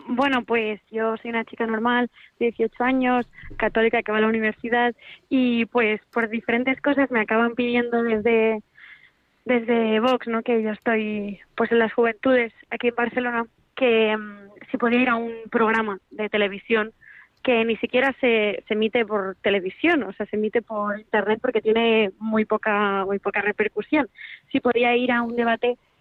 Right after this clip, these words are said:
em, pues, eh, para defender la, la postura pro vida. Y yo acepté encantada porque es un tema que, mm,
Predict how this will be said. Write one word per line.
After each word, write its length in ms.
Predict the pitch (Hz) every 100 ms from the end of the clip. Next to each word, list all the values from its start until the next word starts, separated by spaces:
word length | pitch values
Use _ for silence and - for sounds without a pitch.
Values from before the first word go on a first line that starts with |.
| -
em, 840 | 254 233 214 208 202 202 196 196 190 _ _
pues, 180 | - 226 - - -
eh, 300 | 214 208 202
para 160 | 208 202
defender 400 | 202 208 208 208
la, 320 | 226 214 196
la 140 | 208 196
postura 580 | 196 - 214 214 226 214
pro 180 | 208
vida. 300 | 202 254 208 - _ _ _ _ - - - _
Y 480 | 294 269 262 240 226
yo 140 | 214
acepté 320 | 208 220 -
encantada 640 | 220 214 220 247 269 277 269
porque 260 | 208 -
es 80 | 190
un 120 | 208
tema 280 | 220 214 202
que, 340 | - 208 202
mm, 240 | 190 196